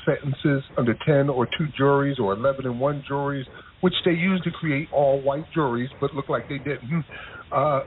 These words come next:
was unconstitutional. It was a Jim Crow relic, and it was specifically in order to incarcerate black people in Louisiana. Well, that was overturned, but what didn't happen is none of that became retroactive.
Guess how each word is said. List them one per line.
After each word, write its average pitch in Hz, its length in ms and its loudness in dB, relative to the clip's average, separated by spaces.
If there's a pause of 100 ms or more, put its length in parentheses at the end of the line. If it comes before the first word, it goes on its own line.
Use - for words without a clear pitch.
(180)
was 156 160 2 (180)
unconstitutional. 190 920 -2 (120)
It - 20 -4
was 147 220 -2 (260)
a 170 40 -6
Jim 151 260 -4
Crow 165 180 0
relic, 147 380 -2
and 131 80 -4
it 131 80 -2
was 127 80 -4
specifically 151 800 -6 (140)
in 143 140 -2
order 139 220 2
to 156 160 -6 (100)
incarcerate 127 640 0 (440)
black 143 260 2
people 123 460 -2
in 131 160 -2
Louisiana. 113 640 -2 (480)
Well, 120 200 4 (120)
that 170 180 2
was 151 140 0
overturned, 143 640 -2 (180)
but 139 220 0
what - 180 -2
didn't 190 280 0
happen 127 360 -6 (100)
is 147 140 -2 (100)
none 151 220 2
of 147 140 0
that 113 220 0
became 120 380 -8
retroactive. 123 720 -2